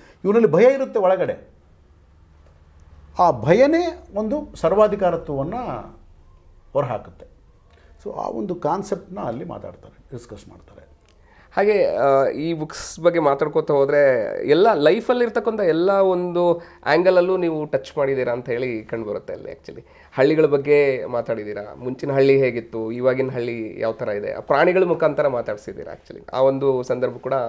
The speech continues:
Speaker 2: ತುಂಬ ಚೆನ್ನಾಗಿದೆ. So ಹಾಗೆ, ಆ, ಇವತ್ತಿನ ರಾಜಕೀಯ ಕೂಡ, so ಅಂದ್ರೆ ಹಳ್ಳಿಗಳು ನಶಿಸಿ ಹೋಗಿ, ಆ, ಈ, ಆ ಒಂದು,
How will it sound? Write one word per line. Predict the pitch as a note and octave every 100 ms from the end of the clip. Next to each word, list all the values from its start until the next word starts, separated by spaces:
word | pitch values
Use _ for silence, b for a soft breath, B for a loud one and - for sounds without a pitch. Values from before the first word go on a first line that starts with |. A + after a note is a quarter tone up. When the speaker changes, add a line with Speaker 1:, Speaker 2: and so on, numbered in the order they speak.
| - -
Speaker 2:
ತುಂಬ | A#2
ಚೆನ್ನಾಗಿದೆ. | A2+ - G2 C#2+ - b b b b b b -
So |
ಹಾಗೆ, | F3 G3 G#3 G#3 F3+ - - _ -
ಆ, | C#3 C#3
ಇವತ್ತಿನ | D#3+ F#3+ F#3+ G3+ G3 F3+
ರಾಜಕೀಯ | D#3+ C#3 D3+ D#3 G3+ E3+
ಕೂಡ, | - - - - - -
so | D3+
ಅಂದ್ರೆ | D3+ D#3+ D#3
ಹಳ್ಳಿಗಳು | C3 D3 G3+ G3+ G3
ನಶಿಸಿ | E3 C3 C3+ F3 F#3
ಹೋಗಿ, | D#3+ D#3 D#3 D#3 D#3+ D#3+ B B -
ಆ, | A#2+
ಈ, | B2+ B2+ B2 - -
ಆ | - C3 C#3
ಒಂದು, | C#3 C#3 C3+ C3+ C3